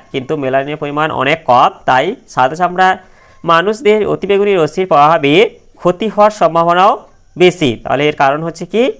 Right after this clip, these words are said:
মেলানিনের পরিমাণ কম তাই। এরপরে দুইয়ে আছে একটি রশ্মি দর্পণের সঙ্গে পঞ্চাশ ডিগ্রি কোণে আপতিত হলে আপতিত ও প্রতিফলিত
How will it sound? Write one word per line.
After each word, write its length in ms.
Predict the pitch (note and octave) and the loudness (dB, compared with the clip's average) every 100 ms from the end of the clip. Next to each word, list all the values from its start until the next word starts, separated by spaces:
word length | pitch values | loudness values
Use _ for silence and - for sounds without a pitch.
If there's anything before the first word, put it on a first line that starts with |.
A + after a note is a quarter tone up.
| _ C3+ | _ -4
মেলানিনের 440 | C#3 D3+ E3 F3+ F#3 | 0 0 0 -4 -4
পরিমাণ 280 | D#3 E3 A3+ F#4 - | -2 0 -2 -4 0
কম 200 | E3+ C3+ G#2 - | 2 0 -2 -4
তাই। 200 | C#3+ A#2+ F#2+ _ _ _ _ _ _ - _ _ - - - - G#3 | -2 -2 -6 _ _ _ _ _ _ -20 _ _ -20 -20 -20 -2 0
এরপরে 440 | A3 A3 A3+ F3+ G3+ D4 - _ _ _ _ _ | 0 2 2 4 2 2 -4 _ _ _ _ _
দুইয়ে 260 | D3 E3+ A3+ A3+ | -2 2 4 2
আছে 220 | A3 A#3+ - F3 | 0 -2 0 0
একটি 260 | F3+ - F3 A#3 - _ - E3 E3+ | -2 0 2 2 -2 _ -4 0 4
রশ্মি 440 | G#3+ A#3 - E3+ A#3+ F#4+ _ - | 2 0 -2 0 0 -2 _ -6
দর্পণের 560 | E3+ F#3 F#3+ A3+ A#3 A#3 - | 2 2 2 0 -2 -2 0
সঙ্গে 360 | A3 A3+ A3 A#3 A#3+ - | 0 2 4 2 2 0
পঞ্চাশ 400 | F3 F3 A3+ A3+ A3 | 2 2 0 -2 -2
ডিগ্রি 460 | E3+ D#3 F3 F3+ F#3+ G#3 - _ | -4 -2 0 4 4 2 -4 _
কোণে 240 | E3 E3+ F#3 D#3 | 0 2 2 0
আপতিত 360 | D3+ G3+ G#3 G#3+ D#3+ | 0 -4 -2 -2 -2
হলে 280 | D3 C3 E3 A#3 - _ _ - | -2 2 2 2 -4 _ _ -2
আপতিত 420 | E3 G#3+ A3+ A#3+ - A#3 F3+ | 0 -2 -4 -4 -2 -2 -2
ও 20 | |
প্রতিফলিত 680 | F#3 E3 E3 A3+ A3+ A3+ A3+ | -4 -6 -6 -6 -4 -4 0